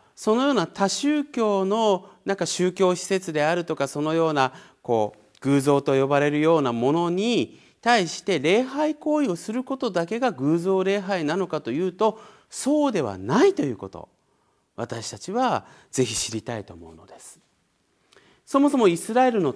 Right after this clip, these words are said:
民が、その、い-、違法の民といわゆる一緒に生活をしていく中で、こう味わうことは一体何かというと、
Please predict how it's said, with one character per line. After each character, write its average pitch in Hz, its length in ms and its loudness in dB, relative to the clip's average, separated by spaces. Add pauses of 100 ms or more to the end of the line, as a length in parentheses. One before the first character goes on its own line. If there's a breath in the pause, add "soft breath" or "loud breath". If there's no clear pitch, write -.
民 131 260 -4
が、 117 320 0 (800)
そ 208 160 0
の、 208 240 4 (960 soft breath)
い-、 156 140 -12 (120)
違 151 120 -2
法 240 240 4
の 262 160 0 (120)
民 220 140 0
と 95 480 -6 (140)
い 131 120 -6
わ 143 120 0
ゆ 117 60 -2
る 107 200 -8 (100)
一 165 140 -4
緒 - 240 -2
に 302 160 4
生 262 240 -2
活 247 300 -6
を 226 80 -2
し 226 100 -14
て 214 180 -2
い 208 60 -4
く 208 140 -6
中 202 260 -4
で、 143 420 -2 (380 soft breath)
こ 98 320 -8
う - 20 -8
味 151 280 0
わ 208 180 4
う 185 140 -2
こ - 160 -12
と 85 140 -12
は 80 100 -10
一 87 80 -14
体 113 260 -8
何 139 240 -4
か 98 140 -12
と 95 100 -16
い 87 120 -12
う 85 40 -16
と、 107 300 -4